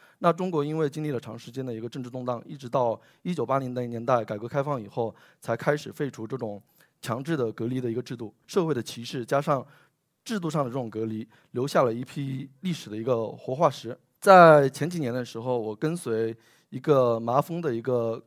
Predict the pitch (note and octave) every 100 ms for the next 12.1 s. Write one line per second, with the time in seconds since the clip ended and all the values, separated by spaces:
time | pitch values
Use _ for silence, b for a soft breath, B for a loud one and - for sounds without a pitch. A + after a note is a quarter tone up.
0 | _ _ D#3 E3 E3 A#2 A2+ C3+ C3+ E3
1 | E3+ E3+ F#3 B B B A#2+ C#3 C3+ A#2+
2 | D#3+ B2+ G#2+ G#2+ G#2 G2 C3+ D3 A2+ A#2+
3 | - A#2 E3 C#3 A2 b b b _ A2+
4 | G#2+ B2+ B2+ C3 C#3+ C3 C3 A#2 G2+ A2
5 | B2 C#3+ C3 - - C#3 D3+ B2 C#3+ C#3
6 | A2+ D3+ G#2+ B2+ B2 B2 B2 A2+ G#2 -
7 | b b - - D#3 D#3+ D3+ B2+ G#2+ A2+
8 | A2+ A2 G#2+ _ - A#2+ A#2 A2 A#2+ A#2+
9 | G2 - A2 A2+ B2+ A2+ B B - E3
10 | E3 E3+ A#2+ G2+ G#2+ A#2+ - C3+ A2 A#2
11 | - D3+ D#3+ - A2+ A2 C3 - C#3+ B2+
12 | A2+